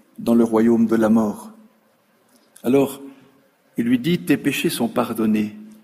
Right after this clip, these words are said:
Oui, mais le problème, c'est que le paralytique n'est pas venu pour cela. Peu importe que mes péchés soient pardonnés. Moi, ce que je veux, c'est repartir chez moi sur mes deux pieds.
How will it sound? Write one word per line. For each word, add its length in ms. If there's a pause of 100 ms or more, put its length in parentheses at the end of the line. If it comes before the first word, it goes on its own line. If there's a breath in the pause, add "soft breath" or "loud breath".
(220 loud breath)
Oui, 160
mais 260 (1200 soft breath)
le 200
problème, 340
c'est 160
que 120
le 320
paralytique 540
n'est 80
pas 120
venu 200
pour 180
cela. 380 (260 loud breath)
Peu 140
importe 420
que 60
mes 120
péchés 240
soient 220
pardonnés. 340 (260 loud breath)
Moi, 140
ce 100
que 80
je 120
veux, 440
c'est 160
repartir 480
chez 140
moi 300
sur 240
mes 140
deux 160
pieds. 320